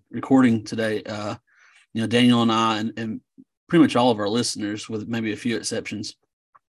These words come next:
are people who, uh, came from a faith community that loved Jesus and loved the Bible. Um, but, uh, everything, <laughs> and that's not much of a hyperbole,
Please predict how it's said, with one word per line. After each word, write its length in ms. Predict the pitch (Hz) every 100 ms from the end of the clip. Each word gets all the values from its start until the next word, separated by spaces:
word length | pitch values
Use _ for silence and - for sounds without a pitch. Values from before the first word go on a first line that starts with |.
| -
are 80 | -
people 320 | 131 120 117
who, 280 | 123 107 104 _ _ _ _
uh, 80 | 95
came 280 | - 120 123
from 480 | - 113 110 104 - _ _ _ _ -
a 100 | 110
faith 260 | 139 151 -
community 460 | 131 135 135 131
that 180 | 113 -
loved 240 | 123 139
Jesus 600 | 131 147 147 147 - - -
and 160 | 117
loved 200 | 110 117
the 60 | 120
Bible. 520 | 110 117 120 120 117 _ _ _ _
Um, 480 | 110 107 104 107 120 _ _ _ _ _ _ -
but, 500 | 107 110 110 - -
uh, 340 | 104 104 98 - _
everything, 840 | 123 131 123 117 107 113 113 110 117 - - -
<laughs> 240 | _ _
and 360 | - - - 131 123
that's 140 | 127 135
not 140 | 123
much 140 | 120 110
of 80 |
a 40 | 104
hyperbole, 640 | 110 - 117 104 101 110